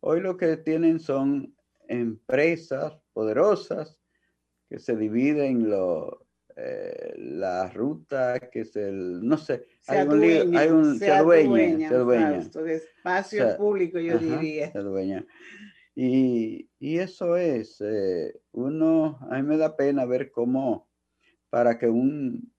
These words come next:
Speaker 1: chofer, por ejemplo, de esos sindicatos de camiones,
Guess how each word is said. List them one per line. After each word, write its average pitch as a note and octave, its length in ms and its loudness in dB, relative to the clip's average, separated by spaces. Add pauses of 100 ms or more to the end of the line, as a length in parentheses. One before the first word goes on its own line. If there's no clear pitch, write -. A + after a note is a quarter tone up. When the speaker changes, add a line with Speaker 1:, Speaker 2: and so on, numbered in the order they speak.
(100)
Speaker 1:
chofer, B2 720 0
por G2+ 120 -10
ejemplo, A2+ 480 -4
de F#2+ 140 -2
esos G2 540 -6
sindicatos G#2 600 -8
de F2+ 140 -8
camiones, G#2+ 480 -2